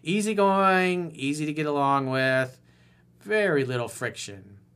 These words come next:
The friction you do want is the good kind of friction that leads to the happy finish, but not this kind of friction that leads to blue balls.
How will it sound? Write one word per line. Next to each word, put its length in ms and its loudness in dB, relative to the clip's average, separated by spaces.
The 120 -12
friction 400 -6
you 120 -6
do 160 -4
want 300 -4
is 100 -14
the 60 -10
good 160 -4
kind 180 -14
of 60 -20
friction 500 -20
that 120 -12
leads 200 -14
to 80 -18
the 60 -14
happy 260 -14
finish, 440 -20
but 80 -8
not 160 -4
this 160 -6
kind 180 -10
of 60 -14
friction 460 -18
that 160 -10
leads 520 -6
to 80 -10
blue 140 -8
balls. 400 -18